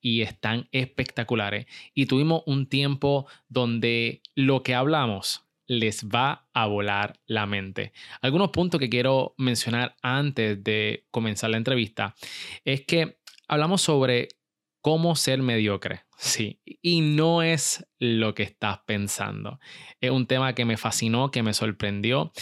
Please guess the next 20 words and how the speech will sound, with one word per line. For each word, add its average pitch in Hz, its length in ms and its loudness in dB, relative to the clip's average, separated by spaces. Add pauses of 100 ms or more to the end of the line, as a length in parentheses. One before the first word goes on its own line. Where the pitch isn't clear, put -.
(180)
y - 80 -2
simplemente 151 440 0
poder 131 180 4
escuchar 139 300 -2
a 135 40 2
este 131 160 0
hombre 123 480 0 (280)
y, 117 440 0 (480)
y, 135 260 0
y 143 120 2
nutrirnos 131 920 0 (220)
de 120 80 0
la 110 80 2
sabiduría 113 480 2
que 120 60 -2
él 117 120 0
inva-, 127 220 -2 (120)
va 123 320 2
a 123 60 0
impartir, 127 560 0